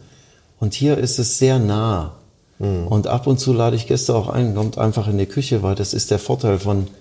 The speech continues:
Speaker 1: vom Number Four. Es gibt dann nur noch eine Tür und man steht schon am Pass. Das sind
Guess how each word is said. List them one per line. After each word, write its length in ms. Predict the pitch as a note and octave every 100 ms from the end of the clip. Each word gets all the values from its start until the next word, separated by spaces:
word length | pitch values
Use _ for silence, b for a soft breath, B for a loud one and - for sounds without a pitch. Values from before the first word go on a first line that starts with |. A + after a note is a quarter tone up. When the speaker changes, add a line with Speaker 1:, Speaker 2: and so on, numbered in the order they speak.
| - -
Speaker 1:
vom 300 | G#2 G2 F#2+ F#2
Number 300 | G#2+ G#2+ G2+
Four. 400 | - A#2 C#3+ - B B B B B
Es 140 | -
gibt 200 | - C3
dann 120 | C3 A#2+
nur 120 | B2+
noch 140 | A#2
eine 280 | F2 B2+ B2
Tür 200 | C3+ C3+
und 100 | A#2+
man 100 | A2+
steht 280 | - B2+ C3
schon 160 | A#2
am 120 | G#2 G2+
Pass. 400 | B2+ B2+ - - B B B B -
Das 180 | G2+
sind 400 | - B2 A#2+ -